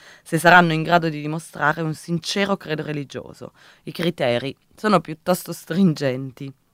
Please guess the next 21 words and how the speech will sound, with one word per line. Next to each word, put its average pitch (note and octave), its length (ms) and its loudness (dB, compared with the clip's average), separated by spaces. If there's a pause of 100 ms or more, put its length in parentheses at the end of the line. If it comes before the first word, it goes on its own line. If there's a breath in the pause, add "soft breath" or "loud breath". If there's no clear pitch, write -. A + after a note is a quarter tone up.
(540)
Non D#3 180 6
basta E3+ 260 6
dichiararsi C#3 580 2
musulmani, C#3+ 580 -4
sikh E3 440 -6 (360 loud breath)
o D#3+ 100 6
aderenti F3 460 6
alla D3+ 160 6
fede E3 240 -4
pagana D#3 380 -2
norrena, C#3 720 -6
chiamata C#3+ 380 -8
anche C#3+ 260 -4
asatro, C3+ 580 -10 (400 loud breath)
ma D#3 120 6
bisogna D#3+ 320 2
dimostrare D3+ 640 2
di G3 120 -2
esserlo C#3+ 560 -8
veramente." B2+ 800 -8 (300 soft breath)
E - 300 0